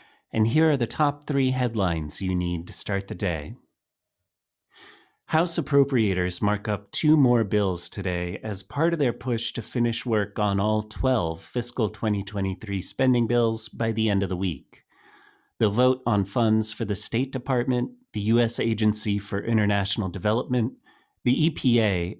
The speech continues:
and the Interior Department. Democrats drafted both bills with funding increases to combat climate change overseas and at home.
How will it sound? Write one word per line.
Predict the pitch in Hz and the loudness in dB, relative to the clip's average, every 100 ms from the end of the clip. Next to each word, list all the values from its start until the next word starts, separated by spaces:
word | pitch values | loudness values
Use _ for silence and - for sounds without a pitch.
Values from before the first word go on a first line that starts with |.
| - | 0
and | 104 | 2
the | 104 | 4
Interior | 104 101 123 117 104 90 | 2 2 2 2 2 0
Department. | 82 87 78 87 71 - _ _ _ _ _ - - - _ _ | -2 -4 -4 -6 -10 -14 _ _ _ _ _ -20 -20 -20 _ _
Democrats | 131 151 180 160 120 - - | 2 4 4 2 2 0 -4
drafted | - 104 123 - 95 80 | -2 0 0 0 -2 -2
both | 107 101 92 | 0 0 0
bills | - 95 92 87 - | -2 0 0 -2 -4
with | 135 107 - | -4 -6 -6
funding | - 139 156 113 | -2 2 4 2
increases | 92 85 98 87 - 90 82 | 0 -2 -6 -6 -4 -6 -6
to | - 110 | -8 -6
combat | - 107 101 107 - | -4 0 0 -2 -8
climate | - 120 123 131 - | -2 2 4 2 0
change | 127 117 113 107 - | 0 2 2 0 -2
overseas | 123 120 123 - 117 104 101 98 | -2 0 0 0 0 0 0 0
and | 92 | -2
at | 92 | -4
home. | - 95 87 73 69 | -4 -2 -2 -4 -8